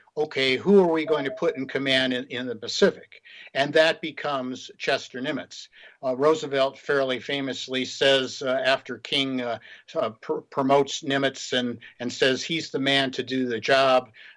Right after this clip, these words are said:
uh, Roosevelt's orders to King are, "Well, you know, tell Nimitz to get out to Pearl Harbor and, and stay there until the war's won,"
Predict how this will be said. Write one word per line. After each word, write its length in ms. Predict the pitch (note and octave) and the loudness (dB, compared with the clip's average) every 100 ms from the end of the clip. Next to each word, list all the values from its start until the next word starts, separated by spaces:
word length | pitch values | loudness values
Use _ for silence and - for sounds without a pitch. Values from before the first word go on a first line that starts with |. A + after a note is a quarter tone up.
| - | -14
uh, 220 | B2 A#2 A2+ | -10 -8 2
Roosevelt's 600 | D3 D#3 C#3 C3 B2 C#3 | 4 6 4 2 2 0
orders 320 | C3+ B2+ G#2+ | -2 -2 -6
to 120 | A#2 | -8
King 360 | - C3 B2+ B2 | -2 0 2 0
are, 340 | A#2 A#2+ A#2 | 0 0 -2
"Well, 280 | C#3 C3 B2+ B2+ | 2 2 2 -4
you 80 | |
know, 140 | B2 A2+ | -6 -6
tell 220 | - F3 D#3+ | 2 2 2
Nimitz 340 | D#3+ D3 - | 0 -4 -8
to 100 | C#3 | -8
get 120 | B2+ | -4
out 200 | C3 B2+ - | -2 -4 -6
to 80 | |
Pearl 260 | A#2+ C#3 B2+ | -12 -4 -4
Harbor 440 | G#2+ B2 B2 A#2+ | -2 -2 -2 -4
and, 220 | A2+ A2+ A2+ | -4 -6 -10
and 120 | B2 | -10
stay 360 | B2+ - A#3 C#4 | -4 4 6 6
there 380 | F3+ F2+ F#2+ - - - | 0 -4 -8 -12 -20 -10
until 320 | C3+ C3 D#3 | -6 2 4
the 80 | C3+ | 4
war's 420 | C3 C3+ B2 A2+ | 2 2 0 -2
won," 360 | B2+ E3 B2 | 0 2 2